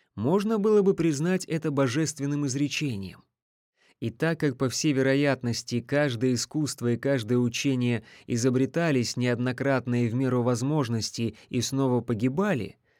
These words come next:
то можно было бы подумать, что и эти взгляды — суть как бы сохранившиеся до наших дней обломки тех. Таким образом, мнение предков и наших ранних предшественников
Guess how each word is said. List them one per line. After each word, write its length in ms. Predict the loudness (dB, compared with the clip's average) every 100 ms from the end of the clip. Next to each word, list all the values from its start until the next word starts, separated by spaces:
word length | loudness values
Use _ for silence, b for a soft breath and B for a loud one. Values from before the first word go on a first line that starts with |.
| _
то 100 | -2
можно 340 | 0 2 2 2
было 240 | 4 4
бы 140 | 2 0
подумать, 500 | 0 2 2 2 0
что 240 | -2 -4
и 320 | -2 2 2
эти 180 | 2 0
взгляды — 680 | -4 0 0 0 0 -2 -4 B B
суть 360 | -10 -4 -4 -4
как 240 | -4 -4
бы 120 | -2 -2
сохранившиеся 1000 | -2 -2 0 0 0 -2 -2 -2 -2
до 140 | 0 0
наших 400 | 0 0 -2 -4
дней 360 | -2 0 -2 -2
обломки 600 | -2 0 0 0 -4 -8
тех. 500 | -10 -10 -10 -12 -20 _ _ _ _ -6
Таким 340 | -4 -2 0
образом, 540 | 0 2 2 2 -2 -4 B B
мнение 460 | 0 2 2 2
предков 560 | 0 0 2 0 -2 -4
и 60 | -2
наших 380 | -2 -2 -4
ранних 440 | -2 0 0 -2 -2
предшественников 1000 | -6 -4 -2 -2 -2 -4 -6 -8 -12 -16